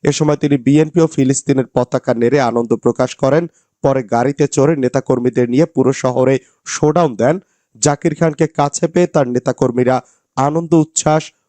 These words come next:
প্রকাশ করেন। এ সময় নেতাকর্মীদের উদ্দেশ্যে তিনি বলেন, "প্রথমত, আমরা তারেক জিয়ার একত্রিশ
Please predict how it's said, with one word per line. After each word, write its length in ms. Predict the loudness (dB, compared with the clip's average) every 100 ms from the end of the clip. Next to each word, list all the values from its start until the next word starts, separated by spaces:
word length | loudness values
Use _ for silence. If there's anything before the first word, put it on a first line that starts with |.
| _ -2
প্রকাশ 280 | -2 -4 -4
করেন। 320 | -2 0 0 -2 _ _ _ -2
এ 80 |
সময় 260 | 0 0 0
নেতাকর্মীদের 680 | 0 0 0 0 0 2 2
উদ্দেশ্যে 320 | 2 0 0
তিনি 220 | 0 2 2
বলেন, 280 | 2 0 0
"প্রথমত, 480 | -2 0 0 0 0
আমরা 260 | 0 0 -2
তারেক 360 | 0 0 -2 0
জিয়ার 200 | 0 0
একত্রিশ 420 | -2 _ 0